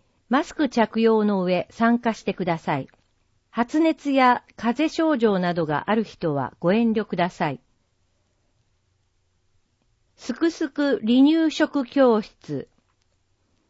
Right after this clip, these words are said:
子供の成長時期に応じた離乳食、子育てに関する講話を行います。時、二日あります。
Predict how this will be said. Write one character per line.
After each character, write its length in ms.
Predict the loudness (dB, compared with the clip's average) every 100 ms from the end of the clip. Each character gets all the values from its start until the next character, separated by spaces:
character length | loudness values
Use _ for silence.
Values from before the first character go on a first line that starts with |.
| _ _ 0
子 140 | 2
供 280 | 4 2 2
の 120 | 0
成 280 | 0 0 0
長 260 | 0 0
時 140 | 0 -2
期 120 | 0
に 160 | 0 0
応 220 | 0 0
じ 160 | -4
た 320 | -4 0 0 -2 _
離 120 | 4 4
乳 260 | 4 2
食、 540 | -2 -4 -2 -4 -6 -10 _ _
子 100 | -2
育 300 | 0 0 2
て 100 | 2
に 180 | 0 0
関 280 | 0 0 -2
す 180 | -2
る 100 | -4
講 360 | -2 2 4 6
話 160 | 4 4
を 280 | 2 -2
行 180 | -4 -2
い 260 | -2 -2 -2
ま 160 | -4
す。 200 | -8 -14 _ _ _ _ _ _ _ _ _ _ _
時、 500 | -4 -2 -4 -6 -8 _ _ _ _ _
二 280 | -6 -6 -4
日 220 | -2 0
あ 40 | 2
り 200 | 2 4
ま 160 | 4
す。 200 | 0 -8